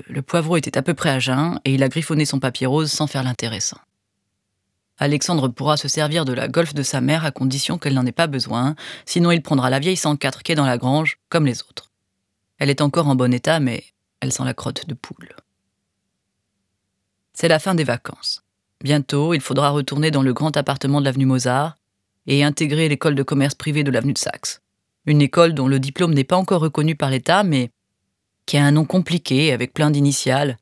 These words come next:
L'I S E R P ou l'I R P S ou l'I S D M F ou un truc dans ce goût-là. Institut supérieur de mes fesses.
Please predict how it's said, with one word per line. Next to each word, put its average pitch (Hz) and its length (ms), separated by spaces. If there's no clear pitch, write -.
L'I 151 280
S 147 300
E 143 220
R 131 80
P 143 540
ou 143 200
l'I 139 300
R 139 80
P - 240
S 139 340
ou 139 200
l'I 147 280
S 143 220
D 135 300
M 127 280
F 143 360
ou 147 240
un 143 100
truc 147 200
dans 139 120
ce 131 80
goût-là. 147 300
Institut 139 680
supérieur 131 640
de 139 320
mes 131 220
fesses. - 540